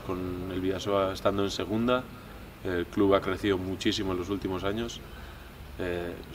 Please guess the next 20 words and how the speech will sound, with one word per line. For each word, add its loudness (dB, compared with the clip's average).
conseguimos 0
el 2
primer 2
año 2
ese -2
ascenso, 2
luego -2
hemos -2
conseguido, 2
pues, -6
su -6
campeonatos, 2
poder -2
jugar 2
Champions, 0
poder -2
jugar 2
la 0
European 2
League. 6